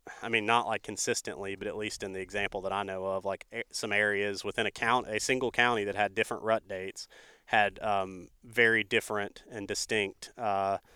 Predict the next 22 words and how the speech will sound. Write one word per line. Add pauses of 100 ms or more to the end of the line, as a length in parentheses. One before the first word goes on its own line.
(240)
maternal
D
N
A. (120)
So (100)
that, (100)
um, (260)
basically
means
that (320)
they
were (280)
passing
down
different
dates
of
breeding
within
that
population.
So,